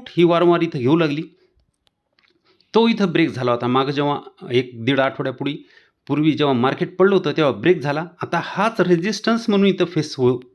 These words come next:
करावं लागेल तिला. त्याच्यानंतर जर तो ब्रेक करून वर आली, तर हा एक रेझिस्टन्स आहे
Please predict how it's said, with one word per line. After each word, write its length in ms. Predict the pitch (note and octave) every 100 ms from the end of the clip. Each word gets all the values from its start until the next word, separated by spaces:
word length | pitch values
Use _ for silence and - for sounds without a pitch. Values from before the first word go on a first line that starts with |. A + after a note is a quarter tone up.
| _ _ -
करावं 220 | C#3 C3+
लागेल 280 | B2+ C3+ C3+
तिला. 200 | D#3+ F#3+ - - _
त्याच्यानंतर 580 | E3 E3+ A#3 A#3 A#3 A#3
जर 160 | A3+ A3 G#3+
तो 100 | G#3
ब्रेक 300 | E3+ F#3 F#3
करून 180 | F3 E3+
वर 200 | D#3 C#3
आली, 200 | C3 C#3+
तर 120 | C3
हा 260 | - E3+ G#3
एक 180 | A3
रेझिस्टन्स 540 | F3 D#3+ E3 - C#3+ B2
आहे 180 | A#2